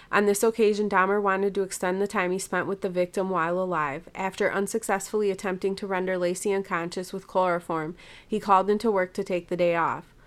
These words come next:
Once Dahmer strangled this victim, he had sex with the corpse before dismembering him.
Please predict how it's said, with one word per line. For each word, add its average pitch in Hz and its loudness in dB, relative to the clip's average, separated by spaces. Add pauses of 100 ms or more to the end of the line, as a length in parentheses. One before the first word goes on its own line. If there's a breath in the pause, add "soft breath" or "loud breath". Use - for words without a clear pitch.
(300 loud breath)
Once 220 2
Dahmer 226 4
strangled 196 0
this 202 -2
victim, 185 -2
he 196 0
had 170 -2
sex 185 -2
with 214 -4
the 220 -2
corpse 180 -2
before 180 -2
dismembering 170 -2
him. 151 -8